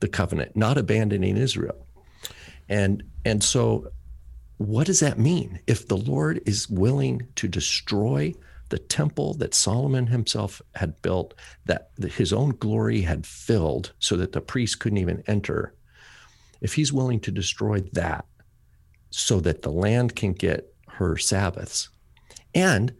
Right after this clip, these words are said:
the word Sabbath is the word here, not Shemitah, even though in the Torah we,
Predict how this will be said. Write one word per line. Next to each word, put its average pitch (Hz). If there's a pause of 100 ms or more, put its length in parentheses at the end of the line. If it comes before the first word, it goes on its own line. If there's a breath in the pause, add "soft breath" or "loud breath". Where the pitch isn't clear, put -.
(120)
the 117
word 135
Sabbath 143
is 135
the 123
word 131
here, - (580)
not 117
Shemitah, 110
even 107
though 95
in 95
the 85
Torah 98
we, 85